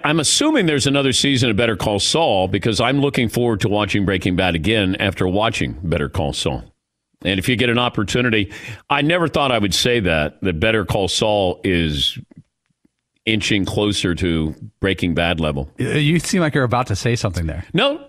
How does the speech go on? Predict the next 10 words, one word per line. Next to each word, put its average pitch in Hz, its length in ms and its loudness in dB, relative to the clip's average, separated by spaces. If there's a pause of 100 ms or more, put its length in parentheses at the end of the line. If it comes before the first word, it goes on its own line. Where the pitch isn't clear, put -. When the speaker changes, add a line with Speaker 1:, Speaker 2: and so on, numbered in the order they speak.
(140)
Speaker 1:
no, 190 260 2
not 202 180 0
yet. 208 360 -2 (600)
But 120 460 0 (440)
Bob 127 320 0
Odenkirk 120 580 0
is, 90 440 -2 (440)
you 127 80 0
know, 110 100 2
it, 113 180 0